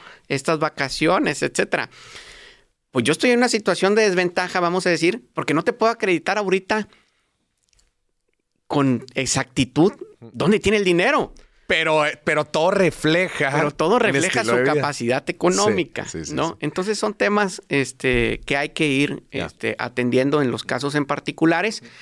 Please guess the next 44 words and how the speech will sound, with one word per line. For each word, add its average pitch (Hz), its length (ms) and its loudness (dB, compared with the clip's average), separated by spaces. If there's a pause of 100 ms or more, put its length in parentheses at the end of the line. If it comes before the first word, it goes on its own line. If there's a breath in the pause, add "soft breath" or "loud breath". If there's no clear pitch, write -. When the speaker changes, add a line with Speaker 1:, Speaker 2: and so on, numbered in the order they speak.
(580 loud breath)
Speaker 1:
Y 156 120 4
desde 160 240 2
Speaker 2:
Entonces - 60 0
Speaker 1:
luego 160 200 2
Speaker 2:
se 156 60 2
hace 151 220 0
toda 147 200 0
una 160 100 2
investigación 131 600 0
en 139 100 -2
el 123 100 -4
sistema 117 380 -2
formal 131 600 -2
y, 113 120 -4
pues, - 160 -6
también 110 260 -2
ahí 113 160 0
con 98 500 -4
pruebas 95 500 -2
y - 60 -10
cosas - 360 -6
Speaker 1:
Así 147 200 -2
Speaker 2:
así. 113 100 -2
Speaker 1:
es, - 180 -12
testimonios, 123 680 0
Speaker 2:
Ujú. - 40 -12
Speaker 1:
confesionales, 113 720 -4
declaraciones 113 560 -2
de 113 80 0
partes, - 580 -10
Speaker 2:
Ujú. 139 80 -18
Speaker 1:
este, 117 560 -12
a 110 100 -4
los - 540 -6
involucrados, 113 800 -2
¿verdad? 107 300 -6
Speaker 2:
Ujú. 165 100 -8
Speaker 1:
Este, - 480 -10
interrogatorios 113 680 -2
tan 117 140 -2
amplios 123 380 0
en 120 100 0
el 110 120 -2
aspecto 120 560 -2